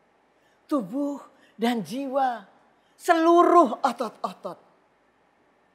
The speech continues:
Bahkan sampai tua pun,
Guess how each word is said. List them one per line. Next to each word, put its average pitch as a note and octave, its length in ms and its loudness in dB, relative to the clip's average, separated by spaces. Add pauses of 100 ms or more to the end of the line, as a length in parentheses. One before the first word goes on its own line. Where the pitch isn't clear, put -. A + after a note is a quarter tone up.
(1300)
Bahkan B3 480 -12
sampai A3 480 -14
tua B3+ 320 -18
pun, D#3+ 320 -20